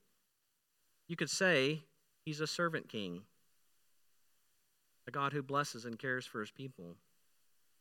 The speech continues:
And when Jesus came, he came as the servant king. Mark ten forty-five, "The Son of Man came not to be served, but to serve and give his life as a ransom for many." No surprise that King Jesus is described that way.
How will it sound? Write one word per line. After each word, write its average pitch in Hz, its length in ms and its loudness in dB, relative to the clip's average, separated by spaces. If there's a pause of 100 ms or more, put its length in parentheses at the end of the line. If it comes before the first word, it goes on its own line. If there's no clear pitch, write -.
(1040)
And 113 80 -4
when 107 80 -2
Jesus 131 320 -6
came, 110 460 -4
he 120 100 -8
came 123 300 -6
as 98 100 -8
the 110 80 -8
servant 113 400 0
king. 104 380 -6 (1300)
Mark 117 220 2
ten 135 320 -2
forty-five, 123 720 2
"The 110 60 -4
Son 151 260 4
of 135 80 2
Man 135 280 4
came 147 340 0
not 127 240 6
to 127 120 -2
be 139 280 0
served, 101 720 0 (420)
but 113 120 -6
to 139 80 -8
serve 131 440 2
and 101 120 -6
give 117 160 0
his 120 180 -4
life 120 380 2
as 104 100 -6
a 107 80 -6
ransom 107 440 -4
for 107 120 -8
many." 110 440 -4 (2000)
No 113 120 0
surprise 113 500 -2
that 104 100 -16
King 107 220 -6
Jesus 101 380 -10
is 110 60 -14
described 107 420 0
that 107 180 0
way. 110 340 0